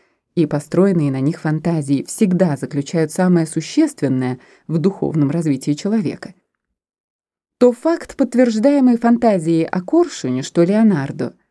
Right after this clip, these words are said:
свои первые годы жизни провел с одной матерью, должен был иметь выдающееся влияние на склад его внутренней жизни.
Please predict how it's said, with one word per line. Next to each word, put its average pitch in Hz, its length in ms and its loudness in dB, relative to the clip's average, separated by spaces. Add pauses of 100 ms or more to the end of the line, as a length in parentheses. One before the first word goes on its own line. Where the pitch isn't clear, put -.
(100)
свои 139 300 -4
первые 156 380 2
годы 156 240 0
жизни 165 340 2
провел 156 380 -2
с 180 100 -8
одной 139 280 0
матерью, 226 560 0 (1200)
должен 247 480 2
был 254 160 2
иметь 220 360 0
выдающееся 180 840 -2
влияние 233 580 2
на 127 140 -2
склад 185 340 -2
его 185 220 0
внутренней 180 600 0
жизни. - 500 -10